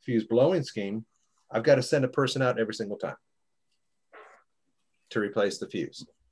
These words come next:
So that's the drawback of it. And it's kinda, I, you know, I can,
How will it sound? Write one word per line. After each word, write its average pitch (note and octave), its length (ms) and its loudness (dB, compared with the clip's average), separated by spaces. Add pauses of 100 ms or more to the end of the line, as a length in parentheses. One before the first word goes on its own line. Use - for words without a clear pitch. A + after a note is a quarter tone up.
(720)
So A2+ 160 -2
that's C3+ 240 6
the C3 80 0
drawback A#2 600 4
of E2 200 0
it. - 80 -12 (320)
And G2+ 160 -4
it's F#2+ 220 -4
kinda, C3+ 420 2 (2750)
I, A2 360 4
you C3 180 4
know, A2+ 180 8
I G#2+ 220 2
can, A2 300 -2